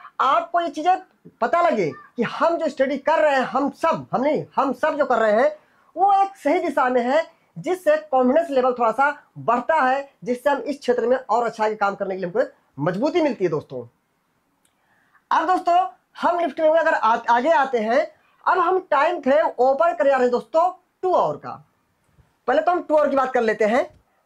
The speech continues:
दोस्तों, जब टू आवर के time frame पर हम जा रहे हैं निफ्टी बैंक में, तो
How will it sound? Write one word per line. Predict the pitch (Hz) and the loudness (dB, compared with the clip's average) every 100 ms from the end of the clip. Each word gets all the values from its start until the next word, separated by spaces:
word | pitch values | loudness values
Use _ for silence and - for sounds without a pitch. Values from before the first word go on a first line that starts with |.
| _ _ _ _ _ _ _ _ _ _ _ _ _ _ _ _ 190 | _ _ _ _ _ _ _ _ _ _ _ _ _ _ _ _ -2
दोस्तों, | 285 294 403 | -2 2 2
जब | 381 - | 2 -2
टू | 349 | 0
आवर | 330 339 | 2 2
के | 349 | 0
time | 311 320 330 | 0 0 2
frame | 277 285 | 0 2
पर | 311 | 0
हम | 294 240 | -2 0
जा | 262 | 2
रहे | 320 269 | 2 0
हैं | 220 220 277 - - | 0 -2 -4 -8 -6
निफ्टी | 254 - 311 | -4 -2 -2
बैंक | 233 160 139 | 0 -2 -8
में, | 131 147 _ _ _ _ _ _ _ _ _ _ _ _ _ _ _ _ _ _ _ | -16 -18 _ _ _ _ _ _ _ _ _ _ _ _ _ _ _ _ _ _ _
तो | - | -2